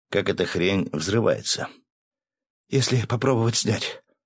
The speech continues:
Если она не слышит голос командира отряда в течение десяти часов. Или если идёт сигнал. Но это надо быть не дальше двадцати километров от базы, и не должно быть очень большого фона диких кристаллов».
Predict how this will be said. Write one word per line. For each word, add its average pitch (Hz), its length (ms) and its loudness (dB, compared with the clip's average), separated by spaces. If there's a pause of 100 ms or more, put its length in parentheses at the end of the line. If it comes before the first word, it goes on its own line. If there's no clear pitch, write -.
(140)
Если 117 280 2
она 120 320 4
не 98 100 0
слышит 110 380 0
голос 113 300 2
командира 113 480 4
отряда 113 380 2
в - 60 -8
течение 110 400 2
десяти 95 400 -2
часов. - 440 -2 (800)
Или 120 420 4
если 101 400 0
идёт 98 200 2
сигнал. 82 400 2 (540)
Но 123 140 2
это 117 220 4
надо 110 400 4
быть - 460 -2
не 104 140 2
дальше 104 280 2
двадцати 98 380 0
километров 101 500 0
от 110 120 2
базы, 101 400 2 (300)
и 117 220 2
не 110 140 2
должно 107 320 4
быть 110 160 0
очень - 220 0
большого 104 380 2
фона 104 280 2
диких 92 340 -2
кристаллов». - 560 -2